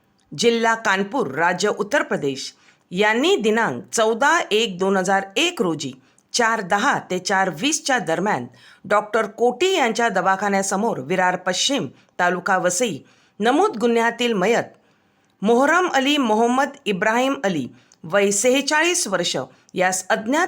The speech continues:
कारणावरून चाकूसारख्या हत्याराने मयत याच्या पोटात वार करून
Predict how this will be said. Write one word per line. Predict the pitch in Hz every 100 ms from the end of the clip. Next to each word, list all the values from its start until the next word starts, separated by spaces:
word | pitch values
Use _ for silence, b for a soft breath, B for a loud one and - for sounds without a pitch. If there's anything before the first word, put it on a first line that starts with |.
| 349
कारणावरून | 214 185 214 226 233 240 240
चाकूसारख्या | - 226 220 - 392 277 214 202 233
हत्याराने | 190 - 233 277 233 165 127 - b b b
मयत | 202 262 339 -
याच्या | 226 208 220
पोटात | 214 180 190 185
वार | 170 202 285
करून | 269 165